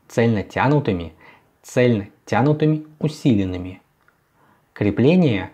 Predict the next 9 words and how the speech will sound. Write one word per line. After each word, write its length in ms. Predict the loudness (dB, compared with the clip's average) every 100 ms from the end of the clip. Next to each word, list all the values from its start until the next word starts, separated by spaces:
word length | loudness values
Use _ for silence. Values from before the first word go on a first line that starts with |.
| _ _ _ _ _ _ _ _
ковша 600 | -4 -2 -2 -2 -2 -2 -8 _
к 240 | -2 -2 -4 -6
ленте 540 | -2 -2 -4 -8 -12 -12 _
может 580 | 2 4 4 2 -2 -10 -6
осуществляться 1120 | -4 -2 -4 -4 -6 -2 -2 -2 -4 -6 -4 0
болтами 720 | 4 2 2 -2 -4 -6 -10 _ _ _
с 360 | -10 -4 -4 -4
гладкой 460 | -2 0 0 -2 -4
головкой 640 | -2 0 0 0 -6 -8